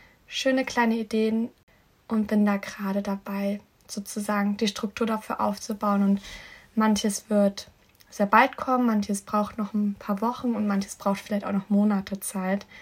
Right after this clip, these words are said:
Ja, aber ich dachte, ich teile das schon mal, dass ihr wisst, dass sich das alles, ähm, ein bisschen verlagern wird und mehr hin zu inneren Themen und dass man an sich selber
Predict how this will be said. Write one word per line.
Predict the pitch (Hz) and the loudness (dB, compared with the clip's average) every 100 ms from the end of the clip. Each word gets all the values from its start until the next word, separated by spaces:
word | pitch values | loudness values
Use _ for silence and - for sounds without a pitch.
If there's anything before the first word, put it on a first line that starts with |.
| - - - _ _ _ _ _ _ _ _ - | -20 -20 -20 _ _ _ _ _ _ _ _ 2
Ja, | 208 | 4
aber | 202 196 | 4 2
ich | 196 | -2
dachte, | 202 202 | -8 -10
ich | - | -6
teile | 233 226 | -4 -2
das | 220 | -2
schon | - 226 | -2 0
mal, | 208 | 0
dass | 208 202 | -2 -4
ihr | 220 | -4
wisst, | 214 226 - | -2 -4 -4
dass | 202 - | -4 -2
sich | 202 | -6
das | 214 202 | -6 -6
alles, | 220 208 202 - - _ - | -4 -2 -2 -6 -16 _ -8
ähm, | 202 196 196 196 | -2 2 2 2
ein | |
bisschen | 208 - 208 | -4 -2 -2
verlagern | 202 226 226 220 240 226 220 | -2 -2 0 0 0 -2 -2
wird | 226 214 - | -4 -4 -2
und | 208 208 233 | 0 0 2
mehr | 208 196 190 196 196 - _ _ _ _ _ - _ | 0 2 0 -2 -4 -6 _ _ _ _ _ -20 _
hin | - 262 240 233 | 0 4 4 2
zu | - | 0
inneren | 220 226 233 226 214 208 | 0 2 2 2 0 0
Themen | - 226 220 220 | 0 2 2 2
und | 214 208 - - - - - - - _ _ _ _ _ - | 2 2 0 -10 -20 -20 -20 -20 -20 _ _ _ _ _ -12
dass | 214 - | -8 -2
man | 214 | 0
an | 208 202 | 0 -2
sich | 202 | -2
selber | - 220 214 208 208 202 | -4 -2 -2 -4 -4 -4